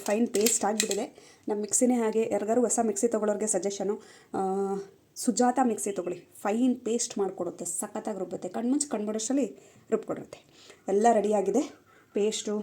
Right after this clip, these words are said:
ಮಸಾಲೆ, ಈರುಳ್ಳಿ, ತರಕಾರಿ ಎಲ್ಲ. ಬನ್ನಿ ಒಗ್ಗರಣೆಗೆ ಹಾಕೋದೆ. ಅಡುಗೆ ಮಾಡಿದ್ರೆ ಹೀಗೆ ಅಲ್ವಾ, ಎಲ್ಲನ ಹಂಡ್ಕೊಂಡು ಎಲ್ಲ ಮುಗಿದ್ಮೇಲೆ ಎರಡು ನಿಮಿಷ ಕ್ಲೀನ್ ಆಗುತ್ತೆ. ಎಣ್ಣೆ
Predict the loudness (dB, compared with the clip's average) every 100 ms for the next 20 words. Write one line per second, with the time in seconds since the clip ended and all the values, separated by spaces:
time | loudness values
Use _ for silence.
0 | -4 -4 -2 -2 0 0 0 0 0 -2
1 | -4 -20 -20 _ -6 -2 2 6 6 6
2 | 0 -6 -20 -6 0 2 4 4 2 2
3 | 2 2 2 0 0 -4 -6 -14 -16 _
4 | _ _ _ _ _ _ -2 2 4 4
5 | 4 4 2 2 4 4 4 4 4 4
6 | 2 2 2 0 0 0 2 4 4 2
7 | -2 -16 -20 -20 -20 -20 -20 -20 _ -4
8 | 2 6 6 6 6 6 6 6 4 2
9 | 0 -4 -4 -4 -2 -4 -6 -10 -16 -20
10 | -20 _ -20 -20 -20 -20 -18 -6 -4 -4